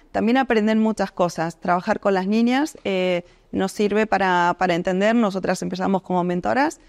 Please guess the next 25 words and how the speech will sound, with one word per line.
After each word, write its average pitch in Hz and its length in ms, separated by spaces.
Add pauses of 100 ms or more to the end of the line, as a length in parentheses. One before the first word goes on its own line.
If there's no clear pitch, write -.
(320)
y, 196 400
y 190 80
luego 180 180
nos 180 140
enganchamos 175 420
con 185 140
el 180 80
programa 185 360
porque, 175 540
porque 180 260
vemos 180 440
este 185 240
tipo 175 200
de 165 80
impacto, - 480
¿no? 233 160 (1900)
Cosas. - 460 (1200)
Y, 233 360 (100)
y 220 220
lo 220 140
último 247 420
que 226 440
me 214 420
gustaría 220 600
remarcar 226 680